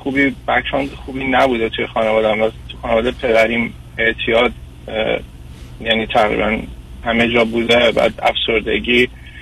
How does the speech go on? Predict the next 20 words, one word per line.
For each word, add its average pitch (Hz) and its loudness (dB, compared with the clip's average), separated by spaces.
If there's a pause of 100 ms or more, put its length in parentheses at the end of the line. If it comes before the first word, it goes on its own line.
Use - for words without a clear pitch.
(520)
اه، 131 0 (100)
و 120 4 (200)
خشم 131 0
و 131 2
عصبانیت 127 0
تو - -4
خانواده. 151 0
مادریم 160 2
هم 175 2 (400)
وسواس، 147 0 (100)
خودکشی، 131 -6 (840)
خلاصه 120 -4
یه 131 2
پکیج 120 -2
کامل 120 2
به 113 -6
من 110 2
رسیده. 107 -4 (720)
و 156 0
اینکه 196 4